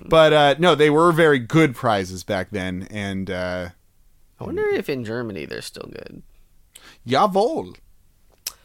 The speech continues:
Speaker 2: Vole.
Speaker 1: Volvo.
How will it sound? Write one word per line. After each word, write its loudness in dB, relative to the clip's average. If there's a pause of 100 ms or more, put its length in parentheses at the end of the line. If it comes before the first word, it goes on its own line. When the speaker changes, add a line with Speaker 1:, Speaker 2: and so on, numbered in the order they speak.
(340)
Speaker 2:
Vole. -10 (1400)
Speaker 1:
Volvo. 0